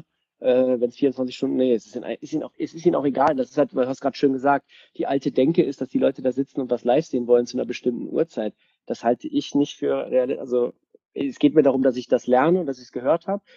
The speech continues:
Ich finde, Live-Sessions sind wichtig. Das haben wir auch gemacht. Zwei, dreimal während der zehn Tage haben wir Live-Q and As gemacht.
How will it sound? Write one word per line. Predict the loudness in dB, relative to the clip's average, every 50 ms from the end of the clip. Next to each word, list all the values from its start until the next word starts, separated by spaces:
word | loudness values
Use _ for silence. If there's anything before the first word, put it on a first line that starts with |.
| _ _ -12
Ich | -4 0
finde, | 2 4 4 4
Live-Sessions | 4 4 4 2 0 -2 -2 -2 -2 -2 -4 -6 -6
sind | -6 -4 0
wichtig. | 0 0 0 0 -4 -6
Das | -6 -4 -2 0
haben | 0 2
wir | 2 2
auch | 2 2 2 2
gemacht. | 0 -4 -2 -4 -6 -8 _
Zwei, | _ -2 0
dreimal | 0 0 -2 -2 0 0 0 0
während | 0 -2 -2
der | -6 -6
zehn | -4 -4 -6 -6
Tage | -4 -4 -4 -4 -4
haben | -4 -2 -2
wir | -2
Live-Q | -2 -2 -2 -4 _ _ -6 -6
and | -6 -4
As | -4 -6 -6 -4
gemacht. | -2 0 0 -2 -2